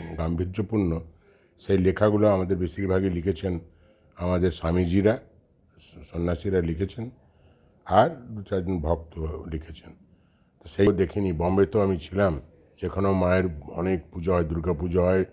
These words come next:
গণেশ পুজো তো লক্ষ লক্ষ হয়, কিন্তু এই প্রতিমা বিসর্জন নিয়ে বোম্বেতেও কোনো অসুবিধা নেই। কলকাতা, পশ্চিমবঙ্গে তো নেই, যেটা আপনি বললেন।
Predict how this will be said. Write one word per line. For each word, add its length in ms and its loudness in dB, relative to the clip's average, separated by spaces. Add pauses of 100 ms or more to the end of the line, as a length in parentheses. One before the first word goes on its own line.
(320)
গণেশ 320 2
পুজো 180 0
তো 100 2
লক্ষ 280 2
লক্ষ 280 2
হয়, 220 -4 (540)
কিন্তু 200 2
এই 120 6
প্রতিমা 460 2
বিসর্জন 440 2
নিয়ে 360 6 (480)
বোম্বেতেও 460 4
কোনো 280 4
অসুবিধা 600 -2
নেই। 100 2
কলকাতা, 420 2
পশ্চিমবঙ্গে 600 0
তো 140 2
নেই, 100 4
যেটা 200 0
আপনি 160 -2
বললেন। 380 0